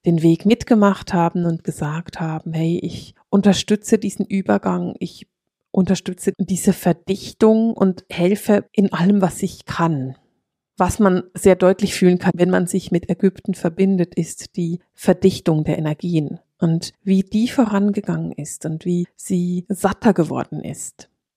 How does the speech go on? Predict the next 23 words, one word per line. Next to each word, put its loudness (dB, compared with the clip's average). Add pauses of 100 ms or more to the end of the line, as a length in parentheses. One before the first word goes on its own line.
(140)
Was 0
wir 6
aber 4
bei 2
den -2
Ägyptern 0
auch -4
haben, -4
ist -8
ein -2
wunderbarer 2
Götterkult. -4 (440)
Die 6
Ägypter 2
hatten -2
großartige 0
Götter, -2
wie -4
zum -6
Beispiel -6
die -12
Göttin -4
Hathor -2